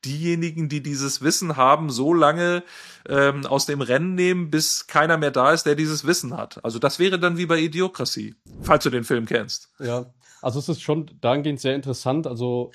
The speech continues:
Speaker 2: ich denke auch, diese Entwicklung wird unausweichlich sein, gerade in dieser Umbruchsphase, weil die Leute ihren Ärger projizieren möchten auf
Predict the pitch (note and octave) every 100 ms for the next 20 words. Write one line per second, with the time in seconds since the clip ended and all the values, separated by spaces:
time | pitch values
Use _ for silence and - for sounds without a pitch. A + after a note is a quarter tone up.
0 | - A#2 - - B2+ C3 A#2+ - A#2+ B2
1 | A#2 B2+ C3 A#2+ A#2 B2 B2+ - A#2 D#3
2 | B2 - A2 A#2 A2 A#2+ A#2 A#2 A2 B2+
3 | C#3 C3 - B2+ C#3 C3 A2+ A2+ A2 A2+
4 | - B2 A#2 A2 A2 A2 _ _ _ _
5 | _ _ _ A2+ C3 C#3 C3 C#3+ - _
6 | _ - B2+ A2+ - D#3+ A2 G#2 G#2 -
7 | D3+ F3+ G#2+ -